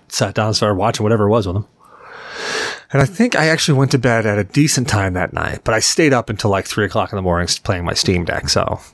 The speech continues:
it wasn't like I was, I went to bed and, like, "Oh, it's time to go to sleep."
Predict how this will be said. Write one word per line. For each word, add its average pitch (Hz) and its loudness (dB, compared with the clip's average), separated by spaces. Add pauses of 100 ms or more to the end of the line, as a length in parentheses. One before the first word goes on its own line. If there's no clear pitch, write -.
it 113 0
wasn't 110 2
like 95 -2
I 92 0
was, 87 -2 (300)
I 110 0
went 113 0
to 104 0
bed 101 0
and, 95 -4
like, 104 2
"Oh, 135 2
it's 127 -4
time 107 2
to 127 2
go 139 4
to 180 4
sleep." 262 4